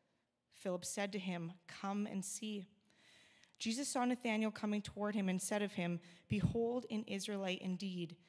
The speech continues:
in whom there is no deceit." Nathanael said to him, "How do you know me?" Jesus answered him, "Before Philip called you, when you were under a fig tree, I saw you." Nathanael answered him,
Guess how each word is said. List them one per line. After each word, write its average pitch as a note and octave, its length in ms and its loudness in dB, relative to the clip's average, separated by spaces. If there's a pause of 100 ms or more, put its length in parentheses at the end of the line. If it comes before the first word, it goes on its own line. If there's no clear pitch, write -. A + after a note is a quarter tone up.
(180)
in G3+ 120 2
whom A3 460 0
there G#3 200 0
is G3 120 -2
no F3 300 0
deceit." E3+ 640 -8 (520)
Nathanael F3+ 460 -2
said F3 260 -4
to E3+ 80 -6
him, E3 320 -8 (340)
"How F4 200 -6
do E4+ 80 -4
you G3 120 -2
know D#3+ 240 -4
me?" A3+ 300 -6 (640)
Jesus F#3+ 340 -4
answered A#3 380 -2
him, F3 300 -2 (340)
"Before B3 300 -4
Philip C#4+ 360 -2
called G#3 320 0
you, F#3+ 300 -2 (340)
when A3 160 4
you A#3 100 4
were A3+ 100 2
under A#3+ 220 4
a B3+ 40 0
fig F#3+ 320 -4
tree, F3 400 -2 (340)
I F#3 100 -2
saw F#3 320 -2
you." F3 400 0 (840)
Nathanael F#3+ 480 -2
answered F#3 400 -2
him, E3+ 240 0